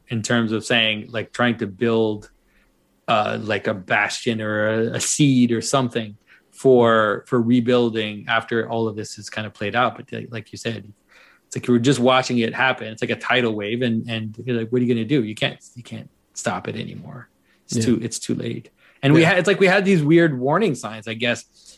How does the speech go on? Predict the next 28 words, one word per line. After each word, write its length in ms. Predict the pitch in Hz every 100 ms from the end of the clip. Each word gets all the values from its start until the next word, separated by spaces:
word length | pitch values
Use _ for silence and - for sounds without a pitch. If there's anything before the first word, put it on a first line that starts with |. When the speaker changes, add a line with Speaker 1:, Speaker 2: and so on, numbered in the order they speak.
| -
Speaker 1:
It 100 | 139
really 220 | 226 226
does 240 | 160 180
feel 100 | 180 165
like 260 | 139 -
tw-, 200 | - -
twenty 280 | - 147 143
sixteen 640 | 131 127 - 156 156 143
was, 200 | 127 123
like, 220 | 123 123 -
this, 260 | 123 - - - 127
this 200 | 131 -
bell 340 | 151 147 131
that 160 | 120 117
rang, 480 | 135 127 113 113 113 _ _ _ _ - - _ _
and, 440 | 127 120 120 120 -
and, 340 | 131 127 120 120
uh, 500 | 113 110 110 - -
and 220 | 135 120
some 220 | - 185
people 240 | 202 190 147
heard 260 | 170 247
it. 160 | 110 165
Some 100 | 262
people 200 | 262 247
did 180 | 175 294
hear 240 | 113 101
it. 120 | 104